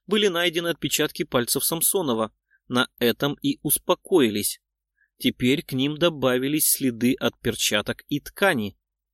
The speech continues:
С перчатками загадка решена, а что с тканью? Елена пересмотрела видеосъемку и фотографии, сделанные в первую ночь на месте преступления. Один из кадров ее заинтересовал. Она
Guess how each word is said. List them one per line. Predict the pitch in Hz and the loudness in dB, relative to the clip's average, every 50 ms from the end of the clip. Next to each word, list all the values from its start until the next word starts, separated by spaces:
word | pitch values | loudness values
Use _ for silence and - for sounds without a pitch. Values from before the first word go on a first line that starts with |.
| _ _ _ _ _ _ _ _ _ _ | _ _ _ _ _ _ _ _ _ _
С | - - - | -6 -2 0
перчатками | - 220 - - - 247 - - - 220 214 208 | 2 2 4 4 2 2 2 0 -2 -2 -2 0
загадка | 165 160 170 151 170 185 - - - | 0 0 2 2 2 0 0 0 -2
решена, | 175 175 160 - - 180 175 175 160 131 107 98 - - - _ | 0 0 0 0 0 -2 0 0 2 2 0 0 -4 -12 -8 _
а | 117 123 127 139 143 - - | 0 2 2 2 0 -2 -4
что | - - - - 160 165 160 - - | -4 -4 0 2 2 2 2 0 -2
с | - - | -4 -6
тканью? | - - - - 190 151 117 101 101 101 95 - _ _ _ _ _ _ _ _ _ _ _ _ _ _ _ _ _ _ _ _ _ | -6 -4 -2 0 0 0 0 -4 -8 -10 -10 -12 _ _ _ _ _ _ _ _ _ _ _ _ _ _ _ _ _ _ _ _ _
Елена | - 120 127 202 220 247 240 240 214 | -4 0 2 4 4 4 4 2 2
пересмотрела | - 180 180 175 - - 175 180 - - 214 214 208 202 185 | 2 2 2 2 2 2 0 -2 0 0 2 4 4 4 4
видеосъемку | 151 143 143 131 135 131 - - 156 165 190 190 180 - 165 151 | 4 2 2 2 2 4 2 2 2 2 2 0 2 0 -4 -4
и | - 127 | -2 -4
фотографии, | - - 123 - 120 110 123 160 185 180 - - 170 165 | -6 -6 -4 -4 -4 0 0 0 0 0 -2 -6 -8 -8
сделанные | 160 143 120 135 175 190 190 180 170 170 160 | -8 -6 -2 0 0 2 0 0 -2 -4 -4
в | 143 - | -6 -4
первую | - 139 127 120 117 120 120 120 | -4 -2 -2 -2 -2 -2 -2 -2
ночь | 120 123 151 170 - - | -2 -4 -4 -4 -6 -6
на | 143 135 | -4 -4
месте | 123 120 127 - - - 123 | -4 -4 -4 -4 -6 -8 -8
преступления. | - 127 127 - - - 127 - 120 117 113 110 107 107 107 101 - _ - - - - - - | -8 -6 -6 -6 -6 -8 -6 -4 -2 -2 -2 -2 -4 -8 -12 -12 -16 _ -20 -20 -20 -20 -6 -2
Один | 123 120 123 127 | -2 0 0 0
из | 127 - 131 131 - | -2 0 -2 -2 -2
кадров | - 214 214 202 190 202 - - | 0 0 0 0 0 -2 -4 -4
ее | 147 127 131 143 151 - - | -4 -2 0 0 0 0 -2
заинтересовал. | 117 120 143 143 139 - 147 139 131 - - 135 113 110 107 104 - _ _ _ _ _ _ - | -6 -6 -4 -6 -4 -4 -4 -2 0 0 -2 -2 0 0 -2 -2 -4 _ _ _ _ _ _ -6
Она | 113 107 107 110 147 170 | -4 -2 0 0 -2 -2